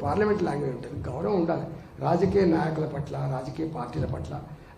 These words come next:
గౌరవం సన్నగిలుతున్నటువంటి ఈ సందర్భంలో దాన్ని కాపాడుకునేటువంటి బాధ్యత ఉండాలి. మీరు వీళ్ళే చిల్లరైపోతారు, రాజకీయ నాయకులు చులకనైపోతారు,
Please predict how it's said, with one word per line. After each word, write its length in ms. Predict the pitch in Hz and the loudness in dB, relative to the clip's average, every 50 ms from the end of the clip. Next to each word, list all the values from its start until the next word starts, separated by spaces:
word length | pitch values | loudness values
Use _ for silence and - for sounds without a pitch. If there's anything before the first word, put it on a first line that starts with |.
| - 131 123 143 | -10 -4 0 4
గౌరవం 440 | 147 165 180 185 208 208 214 202 - 160 | 6 8 8 8 8 6 6 4 4 6
సన్నగిలుతున్నటువంటి 760 | 151 160 160 160 160 156 - 160 156 156 147 139 151 147 143 | 6 8 8 8 6 4 2 0 0 -2 -2 -2 -4 -4 -2
ఈ 140 | 139 139 - | -2 -2 0
సందర్భంలో 560 | - - - - 160 160 160 151 139 139 160 | 2 2 2 4 4 4 4 2 2 2 2
దాన్ని 240 | 170 175 190 185 - | 2 0 0 -2 0
కాపాడుకునేటువంటి 880 | - 147 147 185 - 226 220 220 214 214 208 214 208 202 202 202 196 185 | 0 2 2 4 6 6 6 8 6 6 4 4 2 2 2 2 4 6
బాధ్యత 340 | 165 170 180 - 214 202 | 6 4 4 6 4 4
ఉండాలి. 320 | 180 185 208 214 196 170 151 | 4 6 6 6 6 6 4
మీరు 300 | 151 151 165 196 226 220 | 4 4 4 6 4 4
వీళ్ళే 260 | 170 185 214 233 247 | 4 4 6 8 8
చిల్లరైపోతారు, 800 | 233 240 240 233 233 233 233 233 226 220 - 214 170 143 - - - - - - - - - - - | 8 8 6 8 10 10 10 10 10 6 6 4 4 2 -2 -4 -8 -10 -14 -16 -18 -20 -20 -10 -4
రాజకీయ 420 | 131 139 170 180 196 - 214 214 | 2 4 6 8 8 8 10 10
నాయకులు 300 | 214 214 208 196 202 240 | 10 10 8 8 8 6
చులకనైపోతారు, 720 | 233 233 220 226 226 233 240 233 233 233 220 - 196 - | 8 8 6 8 10 10 12 12 10 10 8 6 4 2